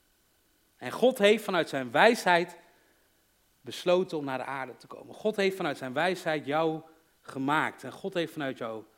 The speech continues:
vanuit zijn wijsheid jou hier vanmorgen gebracht. Daar ben ik van overtuigd.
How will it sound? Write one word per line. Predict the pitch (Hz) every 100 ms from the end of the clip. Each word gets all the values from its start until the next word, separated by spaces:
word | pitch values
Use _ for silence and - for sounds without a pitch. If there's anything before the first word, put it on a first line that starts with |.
| _
vanuit | - 160 160
zijn | 156 147
wijsheid | 120 160 185 185 165 156 - _ _ _ _ _
jou | _ 147 180
hier | 175 160
vanmorgen | 160 160 147 131
gebracht. | - 123 156 -
Daar | 143
ben | 143
ik | 156
van | -
overtuigd. | 143 120 - 117 - _